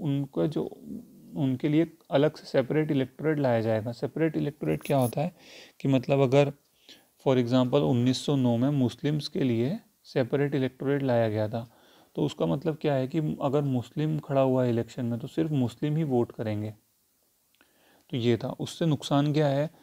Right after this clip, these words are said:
कि मान के चलो, एक पूरी कॉन्स्टिट्यूएंसी है, यहाँ मुस्लिम्स के लिए सेपरेट इलेक्टोरेट है और वहाँ पे एटी परसेंट जनता मुस्लिम है और ट्वेंटी परसेंट जन-, जनता हिंदू है।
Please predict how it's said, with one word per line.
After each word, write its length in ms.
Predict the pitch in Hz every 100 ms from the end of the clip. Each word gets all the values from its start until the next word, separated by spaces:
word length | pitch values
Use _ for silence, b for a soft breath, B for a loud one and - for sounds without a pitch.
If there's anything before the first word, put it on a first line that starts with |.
| b b b
कि 80 | 156
मान 300 | 135 127 127
के 80 | 139
चलो, 300 | 147 143 160
एक 240 | 151 143 -
पूरी 180 | 143
कॉन्स्टिट्यूएंसी 800 | 139 139 120 139 135 131 127 131
है, 320 | 127 143 208
यहाँ 320 | 156 131 131 135
मुस्लिम्स 720 | 123 - - 135 135 135 -
के 120 | 139
लिए 180 | 131 131
सेपरेट 360 | 127 120 123
इलेक्टोरेट 560 | 127 117 - 120 117 107
है 120 | 107 _ b b b b b
और 100 | 151
वहाँ 180 | 143 143 131
पे 180 | 156 -
एटी 380 | 139 - - 160
परसेंट 380 | 151 131 151
जनता 300 | 135 127 151
मुस्लिम 480 | 143 117 - 135 139
है 140 | 143 143
और 100 | 143
ट्वेंटी 440 | 143 127 117 135
परसेंट 380 | 127 - 147 127
जन-, 240 | 120 170
जनता 360 | 123 123 120 143
हिंदू 440 | 127 113 107 107
है। 100 | 110